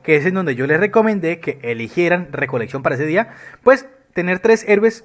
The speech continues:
en la legión número uno me va a asegurar que siempre voy a desbloquear los tres cofres en ese día de competición. Aquí ya hemos sumado un montón de puntos. Ahora lo que voy a estudiar van a ser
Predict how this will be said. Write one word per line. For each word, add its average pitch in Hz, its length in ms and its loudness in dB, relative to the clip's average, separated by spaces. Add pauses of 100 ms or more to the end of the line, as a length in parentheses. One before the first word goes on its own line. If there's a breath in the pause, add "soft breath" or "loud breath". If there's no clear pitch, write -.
en 135 260 -4
la 135 80 2
legión 131 260 -4
número 185 240 0
uno 180 160 -2
me 147 100 -4
va 127 80 0
a - 40 2
asegurar 139 420 -2
que 120 220 -8
siempre 233 500 0 (300 loud breath)
voy 156 200 2
a 185 120 6
desbloquear 151 440 0
los 123 220 -8
tres 135 260 -4
cofres 156 460 -2 (120)
en 165 280 -4
ese 135 260 -6
día 120 220 -4
de 113 100 -4
competición. 127 640 -8 (380 loud breath)
Aquí 180 180 -2
ya 247 80 4
hemos 262 140 2
sumado 190 220 2
un 202 40 0
montón 208 260 0
de 208 100 2
puntos. 247 500 0
Ahora 190 500 2
lo 147 140 -2
que 151 100 -4
voy 143 80 4
a 175 60 4
estudiar 156 420 -2
van 139 140 -2
a 135 60 -6
ser 120 240 -6